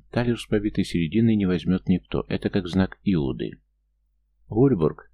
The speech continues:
как я уже говорил, мне заезжать не хотелось, и вообще мы бы должны были уже объехать его мили за четыре.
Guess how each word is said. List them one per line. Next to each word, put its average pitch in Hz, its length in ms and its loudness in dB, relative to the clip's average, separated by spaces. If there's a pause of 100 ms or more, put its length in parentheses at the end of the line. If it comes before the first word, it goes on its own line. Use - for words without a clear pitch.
(100)
как - 220 -4
я 98 120 2
уже 90 180 -2
говорил, 98 380 0
мне 107 160 2
заезжать 87 480 -2
не 90 80 -2
хотелось, - 680 -6
и 80 120 0
вообще 82 400 2
мы 92 140 4
бы 85 80 -4
должны 80 420 2
были 87 320 2
уже 78 260 0 (100)
объехать 82 480 -4
его 80 160 2
мили 82 260 4
за 85 140 0
четыре. - 580 -4